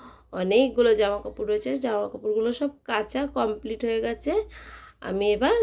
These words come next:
কি করব, এগুলো সব এক এক করে ধুয়ে নেব। এই কলে আস্তে আস্তে জল পড়ে বলে না প্রচণ্ড অসুবিধা হয়, এর জন্য এখন এই দেখি কতক্ষণে ধোয়া যায়। এগুলো ধুয়ে কী করবো বলো তো, স্নানটা করে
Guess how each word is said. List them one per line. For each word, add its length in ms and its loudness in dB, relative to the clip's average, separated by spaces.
কি 160 -16
করব, 280 2
এগুলো 260 -6
সব 120 0
এক 140 -4
এক 140 -10
করে 240 2
ধুয়ে 260 2
নেব। 140 -2
এই 140 -2
কলে 180 4
আস্তে 300 -8
আস্তে 180 -8
জল 160 4
পড়ে 240 0
বলে 240 4
না 60 2
প্রচণ্ড 600 2
অসুবিধা 600 -6
হয়, 180 -6
এর 180 -2
জন্য 160 4
এখন 220 2
এই 200 2
দেখি 180 2
কতক্ষণে 480 2
ধোয়া 300 0
যায়। 160 0
এগুলো 220 6
ধুয়ে 340 0
কী 140 -6
করবো 200 6
বলো 180 0
তো, 40 0
স্নানটা 420 -4
করে 160 -6